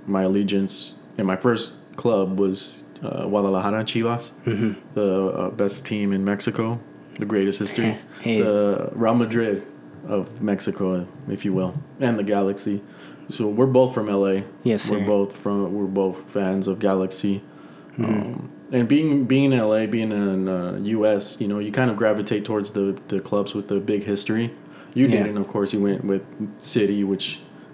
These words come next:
Speaker 1: I guess when you were growing up, were getting better and better. And,
Speaker 2: Right.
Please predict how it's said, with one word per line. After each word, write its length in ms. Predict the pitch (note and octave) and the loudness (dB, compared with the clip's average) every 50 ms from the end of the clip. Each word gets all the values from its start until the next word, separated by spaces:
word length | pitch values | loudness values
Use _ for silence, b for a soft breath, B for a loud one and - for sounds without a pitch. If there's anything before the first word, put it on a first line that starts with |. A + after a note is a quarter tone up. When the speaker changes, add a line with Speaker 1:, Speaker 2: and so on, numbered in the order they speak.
| B B | B B
Speaker 1:
I 60 | G#2 | -4
guess 240 | G2+ A2 G#2 - - | -2 -2 -2 -2 -4
when 180 | G#2 G#2 G#2 G2+ | -2 -2 0 2
you 80 | G2+ | 2
were 80 | F#2+ F#2+ | 2 0
growing 300 | G2 G#2 G2+ G2 G2 G2 | 0 2 2 2 2 2
up, 140 | F#2+ F#2 - - - - - | 0 -2 -4 -10 -18 -10 -4
were 180 | G#2 G#2 G2+ F#2+ | 0 0 0 0
getting 300 | G2+ G#2 G2 F#2+ F#2+ F2+ | 2 2 2 2 2 2
better 260 | F#2+ F#2+ F#2 F#2 F#2 F#2 | 2 2 2 2 2 0
and 100 | F#2 F2+ | 2 2
better. 300 | F#2+ F#2+ F#2 F#2 F#2 F#2 | 2 2 2 0 -2 -2
And, 180 | F2+ F2+ - - | -4 -4 0 0
Speaker 2:
Right. 260 | A#2 A2+ G2 F2 - | 2 2 2 0 -6